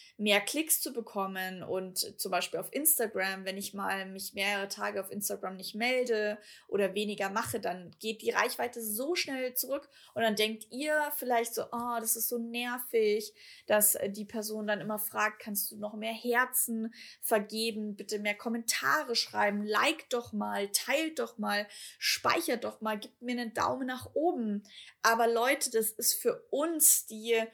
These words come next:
Social Media machen, so unglaublich wichtig, weil wenn unsere Reichweite in den Keller geht, das heißt quasi, wenn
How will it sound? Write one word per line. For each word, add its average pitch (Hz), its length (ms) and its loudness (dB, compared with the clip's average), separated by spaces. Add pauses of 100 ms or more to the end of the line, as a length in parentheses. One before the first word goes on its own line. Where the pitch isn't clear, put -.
(140)
Social 233 680 0
Media 240 400 0
machen, 202 320 -4
so 202 240 -2
unglaublich 240 800 -4
wichtig, - 640 0 (340)
weil 220 420 6
wenn 226 180 2
unsere 220 360 -2
Reichweite 220 580 2
in 208 240 -2
den 202 140 -4
Keller 285 340 0
geht, 202 260 0
das - 240 2
heißt 226 460 4 (320)
quasi, 214 640 4
wenn 208 580 0